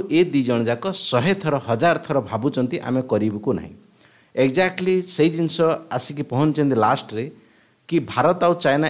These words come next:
ଏ ଜିନିଷ ଭାବୁଛନ୍ତି ଆମେ ଆଉ ଯୁଦ୍ଧ କରିବୁ ନାହିଁ, ଦି ଜଣ ଦି ଜଣଙ୍କୁ ଆମେ ପଛେଇ ଦେବୁ। ବଟ୍ ଚାଇନା ଯୋଉ ପ୍ରକାର ଆମେ କହିପାରିବା ରଣହୁଙ୍କାର ଛାଡ଼ିକି ଆସିଥିଲା, ତ ଭାରତ ବି ବିଲକୁଲ ପଛେଇଲାନି ଯେତେବେଳେ,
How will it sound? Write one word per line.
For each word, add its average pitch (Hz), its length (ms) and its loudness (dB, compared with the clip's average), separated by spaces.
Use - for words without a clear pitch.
ଏ 135 80 2
ଜିନିଷ 147 240 0
ଭାବୁଛନ୍ତି 131 580 -2
ଆମେ 123 200 0
ଆଉ 127 100 4
ଯୁଦ୍ଧ 110 300 -6
କରିବୁ 127 400 0
ନାହିଁ, 113 300 0
ଦି 120 180 2
ଜଣ 147 200 2
ଦି 120 160 0
ଜଣଙ୍କୁ 110 260 0
ଆମେ 135 160 0
ପଛେଇ 95 260 -6
ଦେବୁ। - 200 -16
ବଟ୍ 170 240 0
ଚାଇନା 190 400 2
ଯୋଉ 170 180 2
ପ୍ରକାର 175 340 0
ଆମେ 156 180 0
କହିପାରିବା 151 500 2
ରଣହୁଙ୍କାର 143 600 2
ଛାଡ଼ିକି 131 340 -2
ଆସିଥିଲା, 120 440 0
ତ 151 60 2
ଭାରତ 190 300 2
ବି 185 200 2
ବିଲକୁଲ 135 480 2
ପଛେଇଲାନି 170 640 2
ଯେତେବେଳେ, 143 380 2